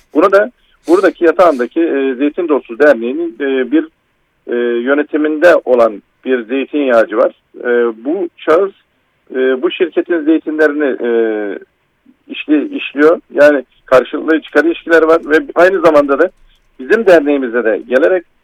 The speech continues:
işte, e, vatandaşı zeytinler-, zeytinlerin şirkete, e, satılması için derneğimizin aracı olmasını istedi.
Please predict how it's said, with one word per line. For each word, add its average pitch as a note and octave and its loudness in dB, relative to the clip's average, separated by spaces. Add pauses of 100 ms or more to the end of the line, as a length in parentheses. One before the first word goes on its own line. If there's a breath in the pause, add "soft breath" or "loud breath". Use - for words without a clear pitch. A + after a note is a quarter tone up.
(280)
işte, - -6
e, C#3 0
vatandaşı D3+ 2
zeytinler-, C#3+ 0
zeytinlerin C3+ -6
şirkete, - -6
e, C3+ -2
satılması C#3+ -2
için F#3 -8 (420)
derneğimizin D#3 0
aracı D#3+ 6
olmasını C3+ 2
istedi. - -16